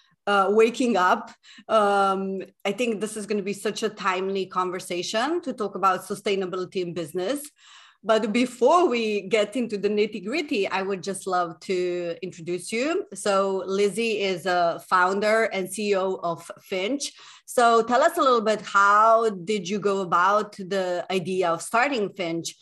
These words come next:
and what initially, initially led to, um, you know, sustainability in business?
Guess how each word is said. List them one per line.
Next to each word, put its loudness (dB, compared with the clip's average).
and -2
what 0
initially, -6
initially -6
led -6
to, -6
um, -8
you -10
know, -8
sustainability -8
in -8
business? -14